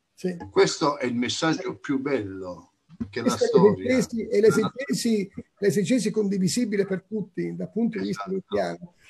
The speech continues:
Speaker 1: Dal punto
Speaker 2: Esatto.
Speaker 1: di vista islamico, allora, se misericordia è in sostanza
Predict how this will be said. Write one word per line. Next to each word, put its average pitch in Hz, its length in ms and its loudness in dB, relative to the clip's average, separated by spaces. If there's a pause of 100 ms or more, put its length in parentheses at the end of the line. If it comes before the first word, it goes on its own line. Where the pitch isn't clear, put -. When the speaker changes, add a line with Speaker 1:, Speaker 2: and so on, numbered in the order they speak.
(140)
Speaker 1:
Dal 196 140 -4
punto 320 240 0
Speaker 2:
Esatto. 233 140 -2
Speaker 1:
di - 100 -10
vista 226 200 -10
islamico, 190 600 -4 (220)
allora, 208 240 2
se 311 400 -2
misericordia 202 1000 0
è 190 360 0
in 185 80 -4
sostanza 190 840 -4